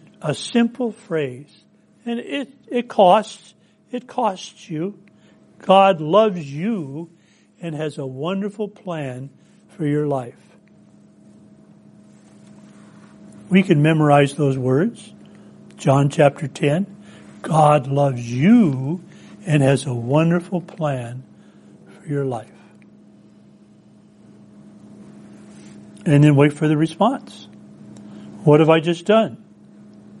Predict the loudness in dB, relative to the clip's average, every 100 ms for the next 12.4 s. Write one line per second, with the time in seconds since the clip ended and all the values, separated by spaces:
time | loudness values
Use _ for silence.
0 | -20 -12 2 2 4 0 2 2 4 4
1 | 4 2 0 0 0 2 4 4 2 _
2 | _ _ _ _ _ _ -2 0 4 4
3 | 4 0 -4 -8 -2 0 2 0 -2 -6
4 | -8 -10 -8 -8 -8 -10 -12 -14 -14 -16
5 | _ _ _ _ -14 -14 -14 -4 0 0
6 | -2 -6 -10 -12 -12 -10 -12 -14 _ _
7 | _ -14 -6 -4 -4 -2 0 2 2 -2
8 | -4 -12 _ _ _ _ -12 -8 -2 0
9 | 0 -2 -6 -4 -2 -2 -6 _ _ _
10 | _ -16 -4 -2 -2 -4 -8 -8 -4 -2
11 | -2 -6 -10 -20 _ _ _ _ -8 0
12 | 4 4 4